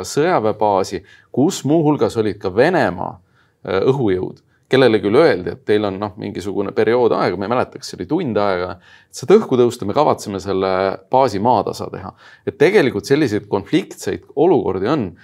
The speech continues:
ja noh, kindlasti teadis Venemaa väga hästi keemiarelva kasutamisest, äh, äh, Süüria elanike vastu, noh, võ-, võib-olla kuni selleni välja, et pole ka välistatud, Venemaa ise kasutas seal seda keemiarelva, mitte isegi Al-Assa-,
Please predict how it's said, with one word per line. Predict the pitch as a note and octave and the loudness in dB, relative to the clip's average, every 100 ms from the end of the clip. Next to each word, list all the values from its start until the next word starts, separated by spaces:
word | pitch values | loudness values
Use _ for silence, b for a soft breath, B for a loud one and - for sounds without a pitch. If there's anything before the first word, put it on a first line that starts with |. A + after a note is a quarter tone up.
| b _ - | b _ -2
ja | G#2 | -2
noh, | G#2+ | -2
kindlasti | E3 G3+ C3 A#2 - G2 F2+ _ _ _ _ _ - _ | -2 0 0 -2 -4 -4 -4 _ _ _ _ _ -20 _
teadis | C3 A#2+ A2 A#2+ | 2 2 2 2
Venemaa | D#3 C3+ G2 | 2 2 2
väga | A#2+ C3+ | 0 0
hästi | A2 E3 - - | 0 0 -2 -4
keemiarelva | F#2+ B2 A2 G2+ G#2 F#2+ | 0 0 0 -2 -2 0
kasutamisest, | C#3+ C3 - G2 F#2+ F#2+ - - - | 0 -2 -6 -10 -8 -12 -12 -14 -6
äh, | G2 G2+ F#2+ b b b _ | -2 -2 -6 b b b _
äh, | G2 G2 G2 | -6 -4 -4
Süüria | - D3+ B2+ G2+ G2 G2 C3 | 0 0 2 2 2 2 2
elanike | F#3+ A#2 G#2+ G2+ | 2 -2 -2 -4
vastu, | G2+ - - G2+ b b b b - | -2 -4 -4 -4 b b b b -8
noh, | A#2 - | -8 -10
võ-, | - G#2 - | -10 -4 -4
võib-olla | G2+ B2+ A#2+ A2 | 2 4 4 4
kuni | A2 | 0
selleni | G#2+ C3+ A2 G#2 | 0 2 2 2
välja, | C3 C3+ G2 | 2 2 0
et | G2+ | -2
pole | - G2+ | -4 2
ka | |
välistatud, | B2 B2+ - G2 G2 F2+ | 2 0 -4 -10 -8 -4
Venemaa | A2+ G2 | -4 -2
ise | A#2+ - G2+ | -2 0 -2
kasutas | G2+ - - - - | -2 -10 -20 -16 -12
seal | G#2+ | -12
seda | F#2+ F#2 | -10 -4
keemiarelva, | A2 G#2 F#2 G2 - G2 | 0 0 0 -8 -8 -8
mitte | G2+ - G2+ | -10 -6 -4
isegi | G#2+ F2+ | -2 -2
Al-Assa-, | F#2 A2 D3+ - | 0 0 -2 -4